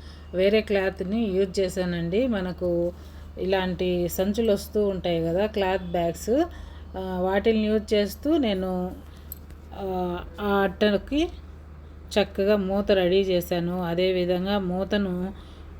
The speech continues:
ఆ, పట్టుకొని తీయడానికి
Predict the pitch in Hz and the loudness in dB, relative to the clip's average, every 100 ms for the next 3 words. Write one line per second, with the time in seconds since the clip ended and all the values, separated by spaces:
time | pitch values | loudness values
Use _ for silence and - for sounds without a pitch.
0 | 190 180 175 175 175 180 - - 196 - | -4 -2 -2 -2 -2 -4 -8 0 0 0
1 | - 220 208 196 196 190 196 180 175 180 | 2 4 4 0 0 4 2 2 -2 -2
2 | 185 | -2